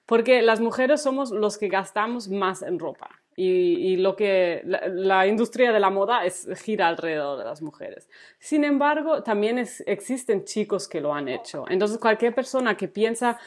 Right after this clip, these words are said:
"Sí, mi armario no es lo que me gustaría que fuera",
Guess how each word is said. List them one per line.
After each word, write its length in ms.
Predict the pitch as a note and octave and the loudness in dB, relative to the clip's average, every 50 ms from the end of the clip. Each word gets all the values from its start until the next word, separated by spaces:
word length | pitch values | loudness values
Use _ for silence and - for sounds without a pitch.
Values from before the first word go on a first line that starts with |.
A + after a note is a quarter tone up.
| - - - _ | -20 -20 -20 _
"Sí, 300 | - - A#3+ A3 F#3+ E3+ | -4 0 0 2 2 2
mi 180 | F#3+ G3 G3 | 2 4 6
armario 600 | G3+ G#3 G#3 G#3+ A3 A3+ A#3 B3+ C4 B3 A#3+ A3+ - | 6 4 4 4 2 2 2 4 2 2 2 0 -2
no 720 | - F3 G#3 G#3 G#3+ G#3+ A3 A3 A3 A3+ A#3 B3 B3+ - - | -4 -4 -2 0 0 0 0 0 0 0 0 -2 -2 -2 0
es 300 | - A3 A3+ A3 G3+ F#3 G3 | 2 2 2 2 0 -2 -2
lo 160 | G3 F#3 G3 | -2 -2 -2
que 80 | G3 | -2
me 140 | E3+ F3+ F3+ | 0 0 0
gustaría 760 | E3 F3+ G3+ - - - F3+ F3 F3+ G#3 G#3 G3+ G3 F3+ - | 0 0 -2 -2 -2 -2 0 2 2 4 6 6 6 4 2
que 100 | F#3 F3 | -4 -6
fuera", 540 | E3+ - - F#3+ G3 G3 G#3+ B3 D4+ E4+ | -6 -6 0 2 2 2 2 0 -2 -4